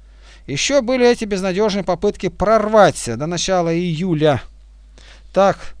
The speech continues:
словно повторяя судьбу русской второй самсоновской армии, столь же безумно брошенной в котел, погибла вторая ударная Власова. Тут, конечно, была измена родине.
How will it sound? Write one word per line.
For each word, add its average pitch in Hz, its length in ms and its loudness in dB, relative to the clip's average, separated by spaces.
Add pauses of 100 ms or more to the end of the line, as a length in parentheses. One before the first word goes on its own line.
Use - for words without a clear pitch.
(220)
словно 165 320 -4
повторяя 170 440 -2
судьбу 165 360 -4
русской 175 340 -4
второй 160 340 -2
самсоновской 156 680 -6
армии, 196 440 2
столь 180 280 -4
же 160 120 -4
безумно 170 440 -4
брошенной 156 380 -6
в - 60 -12
котел, 147 440 -4 (520)
погибла 196 460 0
вторая 185 360 2
ударная 175 440 0
Власова. 147 500 -2 (1080)
Тут, - 180 -10
конечно, 160 580 -4 (380)
была 156 320 -2
измена 156 340 -4
родине. 123 460 -4